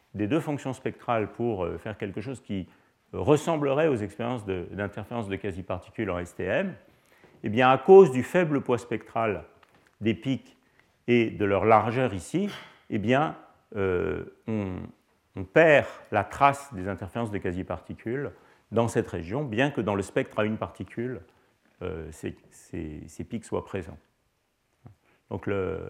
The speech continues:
l'interprétation de, de cet article, c'est de dire, en fait, ces quasi-particules antinodales sont bien toujours là, elles ont un poids spectral fortement supprimé, comme on l'a vu, euh, dans les transparents précédents. Et si on ne les voit pas dans les expériences S T M,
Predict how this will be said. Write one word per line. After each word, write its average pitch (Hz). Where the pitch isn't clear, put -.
l'interprétation 107
de, 82
de 87
cet 90
article, 143
c'est 107
de 95
dire, 120
en 120
fait, 131
ces 104
quasi-particules 101
antinodales 92
sont -
bien 113
toujours 87
là, 92
elles 117
ont 123
un 104
poids 117
spectral 95
fortement 101
supprimé, 98
comme 90
on 90
l'a 87
vu, 87
euh, 80
dans 85
les 87
transparents 95
précédents. 95
Et 143
si 147
on 160
ne 143
les 139
voit 120
pas 123
dans 101
les 98
expériences 95
S 90
T 95
M, 104